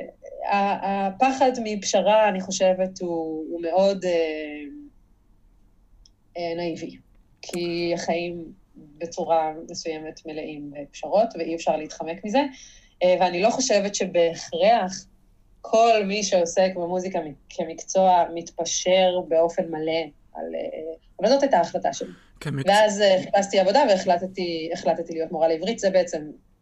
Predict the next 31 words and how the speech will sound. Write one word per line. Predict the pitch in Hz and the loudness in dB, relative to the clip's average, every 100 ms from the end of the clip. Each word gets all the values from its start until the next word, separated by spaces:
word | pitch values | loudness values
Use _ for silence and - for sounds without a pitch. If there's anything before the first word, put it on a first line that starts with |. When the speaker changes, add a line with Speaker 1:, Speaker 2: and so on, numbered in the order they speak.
| _ _ _ _ _ | _ _ _ _ _
Speaker 1:
ככה | 202 196 | 0 2
הגעתי | 185 170 170 | 4 2 2
להיות | 156 151 | -4 -4
מורה | 160 147 | -4 -4
לעברית, | 143 175 262 - - 190 | -4 0 -2 -2 -12 -12
כאילו | 202 165 | -10 -8
ניסיתי | 156 202 196 | -8 -8 -6
למפות | 185 156 - 202 196 | -6 -6 -2 0 0
את | 190 | -6
הכישורים | 190 - - - 233 | -10 -10 -8 -2 -2
שלי, | 233 214 214 202 - _ _ _ | -2 -2 -2 -6 -12 _ _ _
Speaker 2:
כן. | - 147 131 | -8 -6 0
Speaker 1:
אה, | 180 175 | 0 0
ניסיתי | 196 202 | -4 -6
לחשוב | 190 - 196 180 185 | -6 2 2 2 -2
מה | 190 196 | 0 2
יהיה | 190 180 | 4 4
הדבר | 175 170 170 165 170 | 4 4 4 4 4
שהכי, | 175 165 160 - 180 180 180 | 2 0 0 -8 -6 -2 0
אה, | 175 160 156 156 156 - _ _ _ _ _ _ _ _ - | 0 0 -6 -10 -14 -20 _ _ _ _ _ _ _ _ -10
נוח | 180 190 214 208 196 208 | -4 0 2 2 2 2
לעסוק | 196 190 - 202 190 175 | 4 2 2 0 0 -4
בו, | 185 185 185 185 180 165 | 2 6 6 4 0 -2
אה, | 170 170 | 0 2
לא, | 214 269 | 2 2
לא | 202 | 2
דמיינתי | 233 285 208 208 233 254 | 0 0 2 0 0 -2
את | |
עצמי, | 190 190 180 160 160 - | -4 -4 -6 -6 -8 -8
אה, | 165 160 160 156 151 147 147 147 - _ - 151 | -4 -4 -4 -6 -8 -12 -14 -20 -20 _ -20 -12
ש-, | - - - | -8 -6 -8